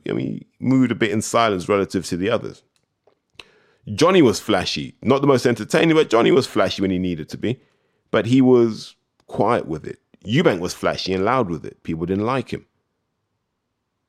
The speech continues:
But I'm sure Nigel Benn was the guy who was really spending money on flash motors and stuff like that. But no one talks about that.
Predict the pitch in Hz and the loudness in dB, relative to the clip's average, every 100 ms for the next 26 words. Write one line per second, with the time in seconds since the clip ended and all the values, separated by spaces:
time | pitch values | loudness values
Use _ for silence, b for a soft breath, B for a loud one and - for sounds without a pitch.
0 | _ _ _ _ _ _ _ _ _ _ | _ _ _ _ _ _ _ _ _ _
1 | _ _ b b - 117 104 - 139 117 | _ _ b b 0 2 2 4 6 6
2 | 120 110 107 90 131 131 95 95 104 92 | 4 2 0 2 4 4 2 0 2 2
3 | 92 90 80 117 110 - 95 87 87 85 | 0 -2 2 2 2 0 -2 0 -2 -2
4 | 82 76 95 78 - 95 85 76 80 76 | -4 -4 -2 -2 -2 -2 0 -2 -6 -8
5 | - - - - - - 123 135 147 123 | -6 -6 -8 -8 -8 -4 -2 0 0 2
6 | 131 104 - 62 - 65 | 0 0 -4 -10 -10 -16